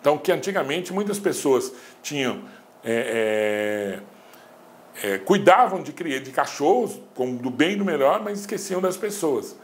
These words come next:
tá? E a partir, essa consciência surgiu a partir da Constituição de mil novecentos e oitenta e oito. Não é que surgiu, ela foi ampliada. Ela já tinha, já havia pessoas com essa consciência também, tá?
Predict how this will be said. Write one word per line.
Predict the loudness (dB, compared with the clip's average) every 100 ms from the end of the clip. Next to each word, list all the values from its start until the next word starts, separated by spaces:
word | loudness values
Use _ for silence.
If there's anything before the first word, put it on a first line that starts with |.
| -20 _
tá? | 0 0 -2 -20 -10
E | -6 -2 0
a | 2
partir, | 0 0
essa | 0 0 0
consciência | -4 -6 -4 -4 -4 -6
surgiu | -6 -6 -2 -2 -4 -12
a | -8 -2
partir | 0 0 -2 -4 -4 -16 -18
da | 2 2
Constituição | 2 -8 -8 -8 -6 -4 -4 -6 -16
de | -10 -4
mil | -4
novecentos | -4 -6
e |
oitenta | -6 -4 -4
e |
oito. | -2
Não | -2
é |
que | -2
surgiu, | -4 -2 2
ela | 2
foi | 0 -2
ampliada. | -4 -4 2 4 2 -2
Ela | -10
já | -10 -8 -4 -4
tinha, | -6 -8 -8 -10 -20 -6
já | 0 0
havia | 0 -2 -2
pessoas | -2 -2 -4 -4
com | -6
essa | -6 -8
consciência | -10 -10 -6 -4 -4 -2
também, | -4 -4 -8 -14 -20 -20 4
tá? | 4 4 -2